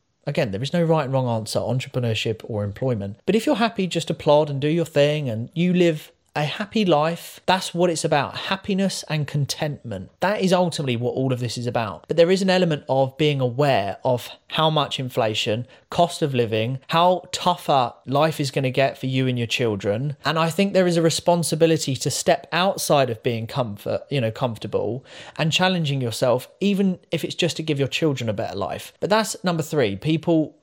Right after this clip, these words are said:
are comfortable within the job role. Number four, lack of alternatives. Limited job opportunities in the current market or industry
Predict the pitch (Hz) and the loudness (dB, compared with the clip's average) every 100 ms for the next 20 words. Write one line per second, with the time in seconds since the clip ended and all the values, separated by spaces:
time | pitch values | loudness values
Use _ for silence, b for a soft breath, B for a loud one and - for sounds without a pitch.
0 | _ - 135 - 143 - 131 - 110 110 | _ -8 -4 -2 -4 -4 -2 -2 -2 -2
1 | 110 113 98 - - - - 135 175 190 | -2 -4 -4 -6 -8 -8 0 4 4 4
2 | 180 - 175 151 107 101 131 156 180 170 | 2 2 4 4 2 0 0 0 0 -2
3 | 160 151 160 147 139 - 104 101 B B | -2 0 0 0 0 -2 -2 -4 B B
4 | - 147 190 196 214 160 170 - - - | -4 0 2 2 0 4 4 4 -2 -4
5 | 127 117 - 123 113 - 113 113 113 - | -4 0 -2 0 -2 -2 -2 -2 -6 0
6 | 156 147 117 117 113 107 120 101 - 127 | 0 0 -2 0 -2 -2 -2 -2 0 0
7 | 135 143 123 - 101 98 113 | 2 2 0 -2 -2 -4 -8